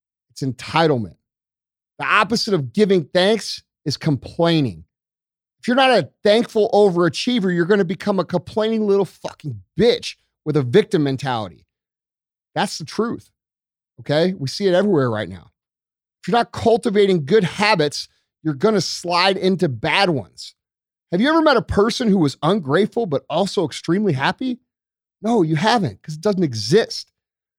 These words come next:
But gratitude and happiness go hand in hand, and that's the final part of this equation that you've been searching your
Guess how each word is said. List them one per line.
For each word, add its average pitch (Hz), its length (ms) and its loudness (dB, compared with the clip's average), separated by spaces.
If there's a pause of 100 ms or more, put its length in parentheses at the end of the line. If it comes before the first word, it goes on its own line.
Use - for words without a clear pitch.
(200)
But 151 120 -4
gratitude 226 640 2
and 156 80 -2
happiness 196 560 -2
go 165 180 0
hand 196 400 -2
in 147 80 -2
hand, 160 400 2 (300)
and 151 80 0
that's 202 200 -2
the 202 80 -2
final 185 400 0
part 190 320 2
of 156 100 -2
this 147 180 -4
equation 185 580 0
that 143 120 -4
you've 143 220 0
been 170 140 2
searching 226 480 -6
your 143 220 -8